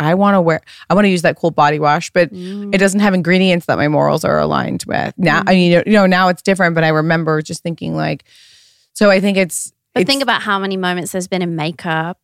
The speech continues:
Speaker 2: and how
Speaker 1: A
Speaker 2: many trends
Speaker 1: million.
Speaker 2: there's been in skincare. Like, it's just like, it was time
Speaker 1: It's
Speaker 2: for a
Speaker 1: time.
Speaker 2: really fun body care brand to just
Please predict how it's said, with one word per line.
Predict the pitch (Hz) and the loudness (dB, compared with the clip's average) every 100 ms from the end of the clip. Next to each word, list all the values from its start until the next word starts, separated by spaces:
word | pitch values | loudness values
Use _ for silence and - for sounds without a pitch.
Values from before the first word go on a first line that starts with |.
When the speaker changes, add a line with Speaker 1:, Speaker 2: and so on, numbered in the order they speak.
| - | -6
Speaker 2:
and | 196 202 | -4 -2
how | 214 | -2
Speaker 1:
A | 220 | 2
Speaker 2:
many | 226 | 4
trends | 262 403 | 6 6
Speaker 1:
million. | 480 277 170 | 6 6 4
Speaker 2:
there's | 214 190 | 2 2
been | 208 | 0
in | 202 | -2
skincare. | - 254 233 247 | -4 -6 -2 0
Like, | 202 190 - - - - | 0 -2 -8 -20 -18 -10
it's | 220 | -6
just | 269 - | -4 -2
like, | 269 - | -4 -4
it | 262 | -6
was | 269 - | -6 -8
time | - 220 208 180 170 175 | -8 -4 -2 -2 -4 0
Speaker 1:
It's | 247 - - | 0 0 -4
Speaker 2:
for | 254 285 | 2 4
a | 415 | 4
Speaker 1:
time. | 254 | 2
Speaker 2:
really | 202 208 220 | 2 0 -2
fun | 226 - 202 190 202 | -4 -4 0 0 -2
body | 190 180 185 | -2 -2 -2
care | - 202 | -4 -4
brand | 196 202 208 214 | -2 -2 -2 -4
to | 214 | -8
just | 214 269 | -6 -6